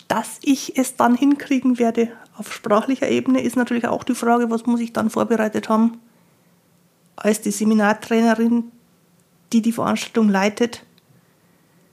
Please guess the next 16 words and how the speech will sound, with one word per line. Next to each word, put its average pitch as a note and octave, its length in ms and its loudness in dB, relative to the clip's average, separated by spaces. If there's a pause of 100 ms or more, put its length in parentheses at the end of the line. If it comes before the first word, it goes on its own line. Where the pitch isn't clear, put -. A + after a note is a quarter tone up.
(880)
damit A3+ 320 6
es - 120 -4
eine A3+ 120 6
Veranstaltung G3+ 560 0
gibt. A#3 460 -4 (1800)
Und C#4 180 0
auch, D4+ 280 2
was D#4 300 -2
muss D4+ 300 -2
ich - 300 -6
nicht B3 320 6
vorbereitet D#3+ 600 -2
haben? - 160 -12 (2250)
Weil's G3+ 420 -6
dann A3 240 0
eh B3+ 320 2